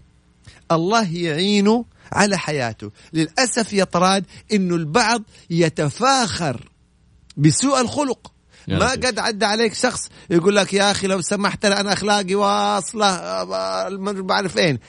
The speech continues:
Speaker 1: أنا ترى ما أتحمل، ترى أنا ع-، أغضب بسرعة،
Speaker 2: والله
Speaker 1: ترى
Speaker 2: ما
Speaker 1: أنا ما أتحمل كلمة، والله اللي يقول لي أعمل له"،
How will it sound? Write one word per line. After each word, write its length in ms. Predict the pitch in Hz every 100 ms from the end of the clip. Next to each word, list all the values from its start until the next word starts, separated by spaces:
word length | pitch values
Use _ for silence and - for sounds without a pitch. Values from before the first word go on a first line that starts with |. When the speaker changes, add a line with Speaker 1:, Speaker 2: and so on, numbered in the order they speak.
| -
Speaker 1:
أنا 200 | 202 208
ترى 240 | - 208
ما 180 | 196 208
أتحمل، 480 | 202 - 208 185 151
ترى 200 | 220 208
أنا 240 | 208 208
ع-، 680 | 190 196 202 208 196 196 214
أغضب 300 | 190 196 190
بسرعة، 520 | 185 233 220 185 170
Speaker 2:
والله 320 | 123 139 143 -
Speaker 1:
ترى 80 |
Speaker 2:
ما 100 | 208
Speaker 1:
أنا 120 | 214 208
ما 140 | 214
أتحمل 400 | 214 208 214 208
كلمة، 440 | - 240 208 196
والله 300 | 170 226 220
اللي 120 | 214 214
يقول 220 | 196 240
لي 80 | 220
أعمل 360 | 196 233 233
له"، 140 | 196